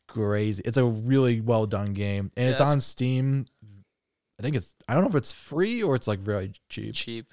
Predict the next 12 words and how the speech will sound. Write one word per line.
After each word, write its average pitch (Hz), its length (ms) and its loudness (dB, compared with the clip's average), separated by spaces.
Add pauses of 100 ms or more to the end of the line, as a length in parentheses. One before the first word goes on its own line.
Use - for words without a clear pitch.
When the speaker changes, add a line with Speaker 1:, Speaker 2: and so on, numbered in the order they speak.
(120)
Speaker 2:
That's - 180 -6
crazy 190 300 -8
though. 117 420 -4
They, 127 280 -8
like, 127 260 -6
like, 113 220 -8
interacts 123 460 -8
with 139 100 -20
the - 80 -8
software. 117 640 -10 (100)
Speaker 1:
Yeah, 101 600 0
that's - 500 -8